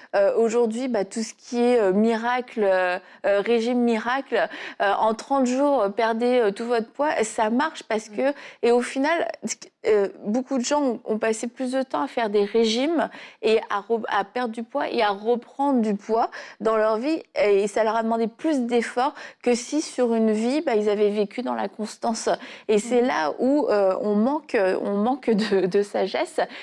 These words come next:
Speaker 1: et on est dans nos émotions. C'est le temps d'un moment. « Ah bah oui, ok, là c'est bon, je fonce, je fonce. » Et c'est comme ça aussi que,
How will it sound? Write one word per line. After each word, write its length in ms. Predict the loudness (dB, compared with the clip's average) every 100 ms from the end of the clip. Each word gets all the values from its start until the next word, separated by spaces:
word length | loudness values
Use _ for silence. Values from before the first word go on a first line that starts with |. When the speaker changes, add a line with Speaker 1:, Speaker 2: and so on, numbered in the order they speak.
| -12
Speaker 1:
et 220 | -2 0 2
on 180 | 2
est 120 | 0 0
dans 140 | 0
nos 120 | 0
émotions. 560 | 0 0 0 -2 -4 -8
C'est 200 | -4 0
le 160 | 0 0
temps 200 | -2 -2
d'un 140 | 0
moment. « 400 | 0 0 0 -2 -4 -16 -8
Ah 140 | -2 0
bah 140 | 0
oui, 180 | 0 -4 -4
ok, 160 | -2
là 340 | 2 2 2 0
c'est 140 | -2
bon, 200 | -4 -4
je 120 | -2 -2
fonce, 460 | -2 -2 -2 -2 -4 -4 -14 -2
je 160 | 0
fonce. » 240 | 0 -4 -4
Et 60 | -4
c'est 180 | -2 -2
comme 160 | -4
ça 160 | -2 0
aussi 300 | -2 -2 -6
que, 240 | 0 0